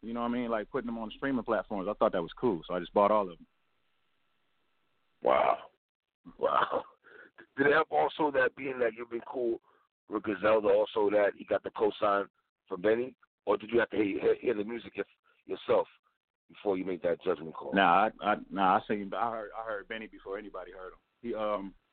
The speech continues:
Speaker 1: Gun brought him to my studio, and we was just chilling. I didn't know who he
Speaker 2: Mm.
Speaker 1: was. I thought he was just muscle or something. <laughs> You know what I'm saying? So we chilling, we chilling in the studio. It's like, it's, like,
Speaker 2: Right.
Speaker 1: real late, and I got the beat playing, and he's, like, mumbling. So I, I turned around and I looked. I'm like,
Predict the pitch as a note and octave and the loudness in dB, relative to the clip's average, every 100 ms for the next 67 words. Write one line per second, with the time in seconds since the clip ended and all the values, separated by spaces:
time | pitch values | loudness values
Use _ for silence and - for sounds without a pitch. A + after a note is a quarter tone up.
0 | _ _ _ _ _ _ _ - A#2+ A#2+ | _ _ _ _ _ _ _ 0 4 6
1 | A2+ A2 G2+ A2 G2 F#2 C3+ C3 G#2+ G2 | 4 2 -2 -10 -12 -12 -14 -12 -10 -12
2 | - _ _ _ _ _ _ _ E2 G#2+ | -14 _ _ _ _ _ _ _ -6 -4
3 | G#2+ F#2+ - C3 G#2 G2 D#3 G#2+ G#2 C#3 | -4 -8 -4 -4 -4 -4 -6 -4 -2 -2
4 | G2+ F2+ E2 G#2+ A2+ F#2+ F#2+ E2+ G2 C3+ | -2 -6 -8 -6 -6 -6 -8 -6 -4 -2
5 | G2 E2+ F#2+ D#2 _ - D3 - A#2 F#2 | -4 -8 -10 -14 _ -4 -4 -2 -4 -4
6 | G#2 G#2 A2+ G#2+ G#2 G2 _ - - - | -6 -6 -8 -10 -16 -20 _ -20 -16 -10
7 | - - C#3+ - A#2+ - C3 - C3+ B2+ | -4 2 2 4 0 -2 -2 0 0 -2
8 | B2 A#2 D#3 D3 B2+ A2+ A2+ _ - _ | -4 -2 -2 -2 0 -2 -4 _ -20 _
9 | _ _ - C#3 D3 B2+ A2 C#3 C#3 A#2 | _ _ 0 0 4 4 4 2 2 2
10 | A2+ C3+ D3 C#3+ C#3 E3 D3 _ - A2 | 2 4 4 4 4 0 0 _ -12 -6
11 | C3 B2+ - F#2+ G#2+ - - B2 A2 G2+ | -2 -2 -6 -8 -10 -8 -8 -8 -8 -12
12 | D3 E3 B2 A#2 G#2+ A#2 D#3 C3 G#2 F#2+ | -10 -8 0 2 4 2 2 0 -8 -12
13 | _ _ _ _ _ _ - B2 B2+ - | _ _ _ _ _ _ -10 -8 -10 -6
14 | B2+ - C#3+ C3+ C#3 C#3+ B2+ C3 E3 D#3+ | -6 -4 -6 -4 -4 -6 -6 -8 -8 -10
15 | C3 B2 | -10 -8